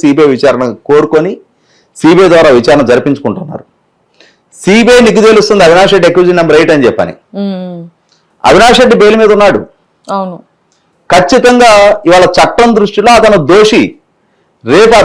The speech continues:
Speaker 1: దోషత్వం నిరూపణ అవుద్దా కాదనేది కోర్టులో తర్వాత సంగతి. అది ప్రస్తుతానికి అతను అక్యూజ్డ్, అక్యూజ్డ్ నెంబర్ ఎయిట్. మీరు అమాయకుడు అని చెప్పని మీరు సర్టిఫికెట్ ఇచ్చిన మాత్రాన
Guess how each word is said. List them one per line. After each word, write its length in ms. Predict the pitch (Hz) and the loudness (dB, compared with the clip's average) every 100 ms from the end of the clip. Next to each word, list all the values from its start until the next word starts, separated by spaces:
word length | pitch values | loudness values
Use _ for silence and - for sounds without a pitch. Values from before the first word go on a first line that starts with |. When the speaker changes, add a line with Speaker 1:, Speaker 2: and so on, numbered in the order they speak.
| 151 | 2
Speaker 1:
దోషత్వం 420 | 196 226 233 233 180 | 2 2 0 0 2
నిరూపణ 300 | 185 220 196 | 2 2 2
అవుద్దా 240 | 190 180 - 220 | 2 2 0 2
కాదనేది 480 | 196 202 214 226 202 180 - | 2 2 2 2 0 0 0
కోర్టులో 280 | 208 208 208 | 0 0 0
తర్వాత 240 | 180 175 175 | 2 2 0
సంగతి. 180 | 160 110 117 | -2 -2 -4
అది 100 | 95 - - | -6 -6 -2
ప్రస్తుతానికి 520 | - - 240 240 247 | 0 0 0 2 2
అతను 140 | 220 170 | 0 0
అక్యూజ్డ్, 400 | - 190 139 95 - _ _ _ 190 180 _ 127 | 0 0 0 -4 -10 _ _ _ -20 -20 _ -4
అక్యూజ్డ్ 300 | 160 196 190 | 0 2 2
నెంబర్ 180 | 170 147 | 2 2
ఎయిట్. 180 | 156 110 - _ _ _ - 107 117 | 2 0 -8 _ _ _ -12 -8 -2
మీరు 300 | 165 226 233 220 202 - _ 139 | 0 2 4 2 2 -4 _ -2
అమాయకుడు 440 | 160 208 214 202 202 202 | 2 2 2 2 4 4
అని 120 | 185 185 | 2 0
చెప్పని 220 | 185 185 147 | 0 0 2
మీరు 180 | 160 190 180 | 2 2 0
సర్టిఫికెట్ 380 | 170 180 202 175 | 0 0 0 0
ఇచ్చిన 160 | 175 185 | -2 0
మాత్రాన 320 | 175 170 147 | -2 0 -2